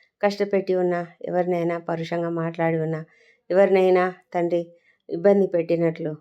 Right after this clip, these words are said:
మేము ప్రవర్తించినప్పటికీ తండ్రి, దయచేసి మమ్మల్ని క్షమించండి. మా ప్రభా, ఇతరులు మాడలా ఆ విధంగా చేస్తే వాళ్ళను కూడా మేము క్షమిస్తున్నాము.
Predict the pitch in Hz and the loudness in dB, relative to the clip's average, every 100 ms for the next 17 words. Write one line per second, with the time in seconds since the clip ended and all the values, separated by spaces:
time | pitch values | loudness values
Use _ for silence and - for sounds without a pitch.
0 | _ - 170 165 165 175 170 170 160 - | _ -8 -4 -4 -4 -4 -4 -4 -6 -6
1 | 165 165 160 156 156 160 180 180 180 185 | -10 -8 -10 -8 -6 -4 -2 0 -2 -8
2 | _ _ _ - 190 208 220 214 208 190 | _ _ _ -2 2 4 4 2 0 0
3 | 185 180 180 185 190 202 202 190 190 185 | 0 0 0 0 2 2 2 2 2 0
4 | 175 180 180 185 196 _ _ _ _ _ | 0 0 0 0 -6 _ _ _ _ _
5 | 202 220 214 208 190 180 180 180 170 175 | 0 4 6 4 4 2 2 2 0 0
6 | 175 175 170 170 165 - 165 160 170 170 | 0 -2 -4 -8 -6 -6 -6 -6 -8 -6
7 | 175 170 170 175 165 160 165 170 170 - | -4 -6 -6 -4 -4 -4 -4 -4 -4 -6
8 | 175 170 170 | -4 -2 -2